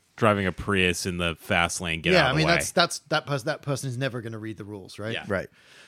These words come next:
Speaker 2: So, um, to me, if you read these rules, and after we have collectively au-, <coughs> audited them and agreed what they should be, I would suggest maybe that if you read these rules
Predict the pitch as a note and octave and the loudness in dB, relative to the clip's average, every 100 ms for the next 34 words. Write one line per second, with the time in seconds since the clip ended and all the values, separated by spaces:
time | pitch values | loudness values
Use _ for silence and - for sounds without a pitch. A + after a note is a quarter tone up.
0 | - C#3+ C3 - C3+ C3 B2 - - E3 | -6 -4 -4 -6 -2 -2 -2 -10 -2 2
1 | F#3 C3+ A#2+ - - - - - _ _ | 4 2 -2 -8 -20 -20 -20 -20 _ _
2 | - F3 F#3 F3+ E3+ B2 C#3+ D3 A#2+ A#2 | -2 2 4 4 2 0 -2 -2 -4 -6
3 | - - _ - C3 - D#3 - D#3+ B2+ | -10 -12 _ -4 -4 0 -4 -2 -4 -2
4 | C3 C3 A#2 - - C3+ B2+ A#2+ A2 A2 | -4 -4 -6 -14 -6 -4 -2 -2 -2 -4
5 | B2+ _ - - - B2+ G#2 D#3+ D3 - | -6 _ 8 8 6 2 2 0 0 -4
6 | A2 F#2+ B2 C#3+ A2+ A2+ F2+ B2+ A#2 - | -12 -10 -12 -12 -10 -10 -6 -4 -4 -8
7 | - A2+ G#2 - G2 D#3 A2 F#2+ - D#3 | -12 -10 -10 -12 -8 -6 -6 -8 -6 -2
8 | D3+ A2+ - - A#2 D3 A2 - - - | -2 -4 -10 -12 -6 -6 -6 -8 -10 -8
9 | A2 G#2+ F#2+ G2 - _ _ _ - _ | -6 -6 -8 -12 -16 _ _ _ -20 _
10 | - B2 B2 - A2+ C#3 B2+ B2 - G#2+ | -10 -8 -8 -8 -4 -4 -4 -8 -8 -10
11 | F#2 F#2 - | -10 -12 -14